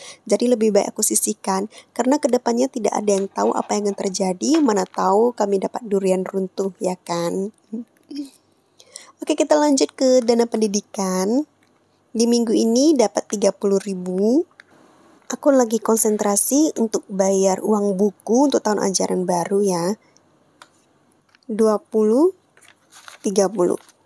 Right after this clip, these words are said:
Oke, mari kita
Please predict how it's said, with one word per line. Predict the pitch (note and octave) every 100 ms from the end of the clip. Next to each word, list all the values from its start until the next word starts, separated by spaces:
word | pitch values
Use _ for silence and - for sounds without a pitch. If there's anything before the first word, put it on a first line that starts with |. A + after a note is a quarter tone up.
| _ _ _ _ _ - _ _ - - _ _ _ _ _ _ - - - _ _ _ _ _ _ -
Oke, | - G#3+ B3+
mari | A#3+
kita | - G#3